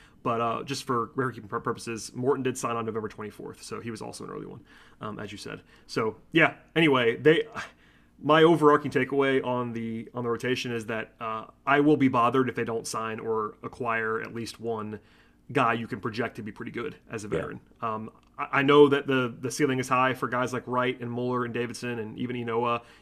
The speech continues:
Speaker 1: even though I've been lower on Enoa than most. Um, you can bank on one of those guys being a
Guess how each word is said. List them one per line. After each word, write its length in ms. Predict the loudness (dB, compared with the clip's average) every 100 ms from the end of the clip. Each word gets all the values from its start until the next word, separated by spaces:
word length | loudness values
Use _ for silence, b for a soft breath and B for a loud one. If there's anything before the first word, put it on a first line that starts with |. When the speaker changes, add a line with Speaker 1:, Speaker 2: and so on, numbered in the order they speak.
| -6
Speaker 1:
even 140 | -2
though 80 | -2
I've 100 | -2
been 120 | -2
lower 200 | 0 2
on 80 | 0
Enoa 260 | -2 -2
than 120 | -2 -4
most. 360 | -4 -4 -10 -16 b b
Um, 320 | -6 -4 -6 -12 _
you 140 | 4
can 220 | 4 4
bank 320 | 2 2 2 2
on 240 | -2 -2
one 140 | -2
of 100 | 0
those 180 | 4 4
guys 420 | 4 2 0 -4 -10 _ _ -2
being 240 | 0 2
a 260 | 0 0